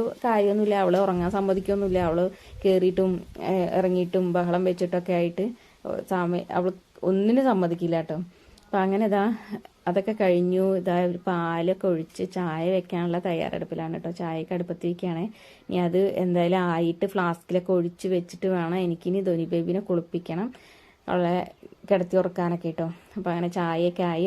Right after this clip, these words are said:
റെഡിയായി. ഞാൻ ഫ്ലാസ്കിലൊക്കെ ഒഴിച്ച് റെഡിയാക്കി വെച്ചു. അപ്പൊ നമ്മുടെ വീഡിയോസൊക്കെ എല്ലാവരും ഒന്ന് സ്കിപ്പ് ചെയ്യാതെ കാണുക. പിന്നെ ആദ്യം തന്നെ കാണുമ്പോൾ ലൈക്ക് അടിച്ചിട്ടൊന്ന് സപ്പോർട്ട് ചെയ്യാൻ മറക്കരുത്. പിന്നെ ഒരുപാട് ഫ്രണ്ട്സ് നമ്മുടെ വീഡിയോസ് കാണുന്നുണ്ട്. അവരെല്ലാവരും നമ്മളെ ഒന്ന് സപ്പോർട്ട് ചെയ്യുക. നമ്മുടെ ആദ്യമായിട്ട് കാണുന്നവര് നമ്മുടെ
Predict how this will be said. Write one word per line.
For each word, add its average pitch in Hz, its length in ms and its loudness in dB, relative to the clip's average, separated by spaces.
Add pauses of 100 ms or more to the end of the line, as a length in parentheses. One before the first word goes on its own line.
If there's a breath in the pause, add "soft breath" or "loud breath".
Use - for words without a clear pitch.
റെഡിയായി. 165 400 0
ഞാൻ 175 160 -2
ഫ്ലാസ്കിലൊക്കെ 170 600 -4
ഒഴിച്ച് 165 320 -4
റെഡിയാക്കി 160 380 -2
വെച്ചു. 160 260 -4 (340 loud breath)
അപ്പൊ - 160 -4
നമ്മുടെ 208 260 2
വീഡിയോസൊക്കെ 190 540 2
എല്ലാവരും 180 360 4
ഒന്ന് 180 140 2 (100)
സ്കിപ്പ് 190 260 -6
ചെയ്യാതെ 175 300 2 (100)
കാണുക. 170 340 0 (200)
പിന്നെ 185 240 0
ആദ്യം 170 260 0
തന്നെ 180 140 0 (100)
കാണുമ്പോൾ 170 420 0 (100)
ലൈക്ക് 185 260 2
അടിച്ചിട്ടൊന്ന് 175 520 -2
സപ്പോർട്ട് 180 280 -4
ചെയ്യാൻ 165 220 -4
മറക്കരുത്. 165 440 -2 (420 loud breath)
പിന്നെ 233 180 2
ഒരുപാട് 190 400 6
ഫ്രണ്ട്സ് 190 340 0
നമ്മുടെ 180 260 2
വീഡിയോസ് 175 400 0
കാണുന്നുണ്ട്. 170 480 0
അവരെല്ലാവരും 180 680 4
നമ്മളെ 165 220 -2
ഒന്ന് 175 180 -4
സപ്പോർട്ട് 170 300 -4
ചെയ്യുക. 165 240 0
നമ്മുടെ 165 180 -4 (220)
ആദ്യമായിട്ട് 175 340 0
കാണുന്നവര് 170 440 0
നമ്മുടെ 165 220 -4